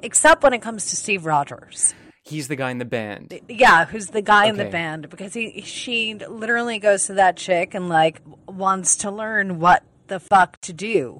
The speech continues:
Speaker 2: Yeah.
Speaker 1: And then we see her staring at her fingers, trying to figure out, like, what finger fucking is.
Speaker 2: <laughs> Yeah.
Speaker 1: You know, like, but she,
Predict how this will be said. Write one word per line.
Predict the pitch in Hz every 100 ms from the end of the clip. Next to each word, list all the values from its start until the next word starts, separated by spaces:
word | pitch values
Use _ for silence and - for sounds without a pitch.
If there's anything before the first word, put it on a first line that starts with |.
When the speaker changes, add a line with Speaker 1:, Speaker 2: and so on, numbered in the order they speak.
| -
Speaker 2:
Yeah. | 131 120 - 113 190
Speaker 1:
And | 190
then | 196 208
we | 202 202
see | 190 - 208
her | 185 190
staring | - - 202 202 208
at | 190
her | 196 185
fingers, | - 233 240 185 165 156
trying | - 226 208
to | 196
figure | - 202 190 196
out, | 202 196 180
like, | 175 170
what | 180 -
finger | _ 226 240 208 185
fucking | - 151 - 139
is. | 113 - - - - - 427 427
Speaker 2:
<laughs> | 143 _ - _ _
Yeah. | 143 -
Speaker 1:
You | 190
know, | 196 190 214
like, | 196 175 175 - _ _ -
but | 220 -
she, | - 262 247 240